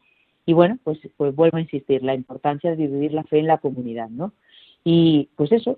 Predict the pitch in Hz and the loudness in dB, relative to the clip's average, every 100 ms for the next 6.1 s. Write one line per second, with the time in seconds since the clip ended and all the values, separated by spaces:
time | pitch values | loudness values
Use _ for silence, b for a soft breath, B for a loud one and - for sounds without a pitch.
0 | _ 202 196 185 175 160 147 147 143 139 | _ 2 6 6 4 2 2 0 -4 -6
1 | 139 139 156 151 139 139 123 151 170 156 | -6 -2 0 2 0 0 -6 -6 -2 0
2 | 147 147 139 160 185 180 165 170 170 165 | -2 -4 -4 0 2 2 0 -4 -4 -4
3 | 160 _ 135 135 135 131 131 - 151 156 | -8 _ -12 -10 -10 -10 -12 -8 -8 -6
4 | 147 151 170 151 156 143 151 147 - 139 | -6 -4 -6 -6 -8 -6 -6 -4 -6 -6
5 | 127 131 131 135 160 175 165 143 139 156 | -6 -8 -6 -6 -6 -4 -6 -6 -8 -6